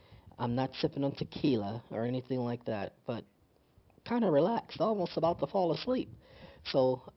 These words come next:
I'm going to continue this in a moment, maybe about an hour, because I need to go and get some sleep.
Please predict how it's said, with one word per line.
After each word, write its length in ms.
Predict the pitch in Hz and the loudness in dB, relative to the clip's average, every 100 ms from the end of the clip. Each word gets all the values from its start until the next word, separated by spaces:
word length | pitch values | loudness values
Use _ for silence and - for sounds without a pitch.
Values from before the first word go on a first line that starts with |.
| - | 0
I'm 260 | 262 196 | 2 4
going 200 | 151 135 | 4 2
to 100 | 135 | 2
continue 500 | 127 127 123 214 170 | -2 -2 0 0 0
this 280 | 127 151 - - | 0 0 -2 -4
in 120 | 151 | -2
a 60 | 147 | 0
moment, 480 | 143 175 185 104 - - | 0 0 0 -2 -6 -8
maybe 300 | 127 147 147 | -6 -2 0
about 240 | 143 139 | 2 2
an 120 | 135 135 | 2 0
hour, 300 | 139 147 113 | -2 -2 -4
because 380 | 104 - 113 107 | -6 -8 -8 -8
I 180 | - 156 | -6 -6
need 200 | 117 - | -6 -8
to 60 | 110 | -6
go 280 | 107 156 - - - _ _ - | -4 -4 -6 -20 -20 _ _ -2
and 100 | 262 | 2
get 200 | 269 262 | 2 0
some 200 | 311 262 | -2 -4
sleep. 380 | - - - | -4 -10 -10